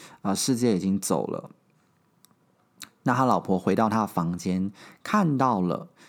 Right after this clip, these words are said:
在某一个地方，某一个箱子的外边有一张世界的健保卡。他在把他健保卡拿出来的同时，他也发现了这一箱，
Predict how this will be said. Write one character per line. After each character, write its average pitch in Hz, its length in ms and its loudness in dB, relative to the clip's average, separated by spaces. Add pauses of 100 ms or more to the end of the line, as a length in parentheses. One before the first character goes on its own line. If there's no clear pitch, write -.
(140)
在 120 180 2
某 98 240 2
一 135 40 2
个 175 140 2
地 175 340 2
方， 131 400 -2 (180)
某 107 200 2
一 - 20 2
个 196 140 2
箱 202 340 0
子 139 140 -8
的 113 100 0
外 165 400 0
边 123 380 -2 (340)
有 92 160 -6
一 139 160 -4
张 120 400 -2 (300)
世 - 280 -2
界 120 240 -2
的 92 160 -4 (120)
健 107 320 0
保 - 320 -6
卡。 - 280 -16 (400)
他 - 140 -2
在 160 120 2
把 98 200 -6
他 120 220 -4
健 139 180 -4
保 127 120 -2
卡 - 200 -8
拿 190 240 -4
出 - 160 -2
来 151 140 2
的 127 80 0
同 98 260 -2
时， - 160 -4
他 147 160 -2
也 120 140 -2
发 160 280 -4
现 185 220 0
了 110 80 0
这 113 220 -4
一 107 140 -2
箱， 104 420 -2